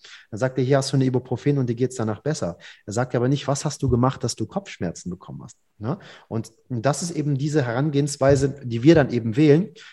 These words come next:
Deswegen ist das so fundamental, diese Dreieinigkeit auch zu durchleben, erst auf körperlicher Ebene alle Symptome zu bereinigen, damit du auch genug Energie hast,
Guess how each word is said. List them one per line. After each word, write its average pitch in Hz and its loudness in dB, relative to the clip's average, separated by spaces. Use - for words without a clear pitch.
Deswegen 131 -4
ist 147 -4
das 135 -6
so 160 0
fundamental, 147 2
diese 113 -4
Dreieinigkeit 120 -4
auch 95 -14
zu - -16
durchleben, 120 0
erst 113 -6
auf 120 -8
körperlicher 147 -2
Ebene 101 -6
alle 147 2
Symptome 143 0
zu 120 -6
bereinigen, 113 0
damit 107 0
du 175 2
auch 117 2
genug 131 0
Energie 117 0
hast, 151 0